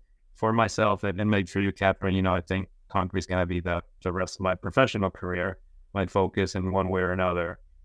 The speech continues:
Um, so I, I, I really, you know, I, I would encourage, uh, any, any students to,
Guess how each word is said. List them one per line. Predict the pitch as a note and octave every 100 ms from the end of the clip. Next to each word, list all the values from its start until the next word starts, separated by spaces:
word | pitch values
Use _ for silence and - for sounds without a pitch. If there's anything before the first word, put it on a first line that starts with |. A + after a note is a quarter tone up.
| -
Um, | - F2+ F2 E2+
so | -
I, | F#2 F2 F#2
I, | F2+ -
I | F#2 F2+ G2
really, | F#2+ F#2 F2 E2 - -
you | G2
know, | F2+
I, | F2
I | - F2+ E2+ D#2+ - - - -
would | G2+ G2
encourage, | F#2+ G#2+ G2+ F#2 F2+ - - - G2
uh, | F2+ E2+ -
any, | G2 F#2 F2
any | F#2 F2
students | - - F2+ F2 F2 -
to, | F2+ E2